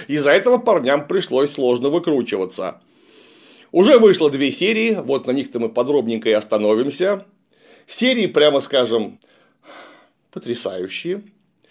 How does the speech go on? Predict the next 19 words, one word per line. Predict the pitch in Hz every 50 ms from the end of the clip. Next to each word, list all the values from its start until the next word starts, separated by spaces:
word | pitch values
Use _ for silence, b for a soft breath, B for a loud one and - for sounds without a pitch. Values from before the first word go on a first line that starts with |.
| B B B B B B B B -
Пересказать | 208 190 202 185 185 - 185 160 151 240 277 - -
их, | 247 226 - - - - -
э, | - 65 - 107 113 123
с | -
одной | 139 156 180 180 156
стороны, | 175 175 165 165 160
довольно | 156 170 175 170 170 156 156 156
сложно, | 151 - 240 294 302 220 196
с | 165
другой | 123 139 131 127 190 233
стороны, | 233 233 208 208 190
довольно | 180 196 196 196 202 208 220 240
просто. | 220 277 247 185 - - - - _ -
Начнем | 151 180 170 - 214 294 302 269
сначала, | - - 185 156 - 127 113 104 95 113
со | - - 220
введения. | 220 165 156 131 107 110 104 101 101 101 101 110
Введение — | 113 - - 175 262 262 254 254 240 226 208 - - - _ _
огонь. | - 156 175 180 156 151 151 135 117 107 - -